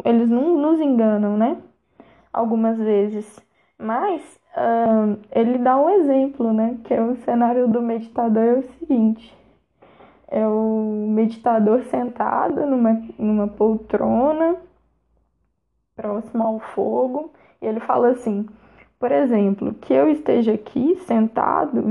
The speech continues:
junto ao fogo, vestido com um chambre, tendo esse papel entre as mãos e outras coisas dessa natureza, como poderia eu negar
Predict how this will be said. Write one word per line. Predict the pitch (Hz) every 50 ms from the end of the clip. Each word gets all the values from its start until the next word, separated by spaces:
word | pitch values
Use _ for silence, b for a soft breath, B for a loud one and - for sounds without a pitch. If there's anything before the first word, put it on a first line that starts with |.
| 220 220
junto | 202 247 294 320 - -
ao | - 226 220 214
fogo, | - - - - - 233 247 262 269 262 233 240 247 247 B B B B B B _ -
vestido | 226 247 247 240 - - 277 285 277 339
com | 349 - - 269 254 254
um | 262
chambre, | 254 - - 220 214 220 240 254 262 247 254 254 247 262 277 B B B B B _ _
tendo | - 277 311 339 320 320
esse | 311 311 - -
papel | - - 254 - - - - - - - 220 220 233 240 247 240
entre | 240 240 240 240 240 - -
as | 220 214 214 214
mãos | 208 208 208 208 220 233 247 262 269 262 - - _ -
e | 247 247
outras | 247 262 262 254 262 247 254 240
coisas | - - 233 220 233 226 208
dessa | 208 214 208 214 -
natureza, | 226 214 214 208 - - 214 214 208 220 240 254 262 247 262 269 269 B B B B B B B B
como | - - 453 508 494 392 -
poderia | - 294 269 247 247 240 226 226 220 226 226 226
eu | 220 220 226 233 226
negar | 226 220 214 208 214 220 226 220 - - -